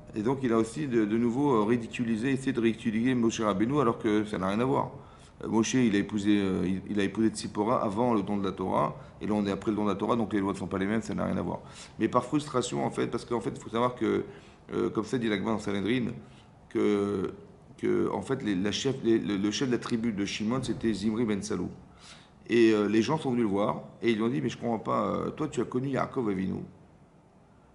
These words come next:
Il était très vieux. Hein, le marché dit qu'il avait au minimum deux cent cinquante ans, cet homme.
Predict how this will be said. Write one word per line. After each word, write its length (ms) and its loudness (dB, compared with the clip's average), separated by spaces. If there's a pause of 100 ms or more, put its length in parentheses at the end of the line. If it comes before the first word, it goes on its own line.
(360)
Il 80 -8
était 160 -4
très 240 0
vieux. 280 0 (500)
Hein, 160 -2
le 120 0
marché 380 0
dit 100 -2
qu'il 160 0
avait 120 2
au 80 4
minimum 420 2
deux 80 0
cent 140 -4
cinquante 360 -4
ans, 80 -2
cet 200 -8
homme. 160 -6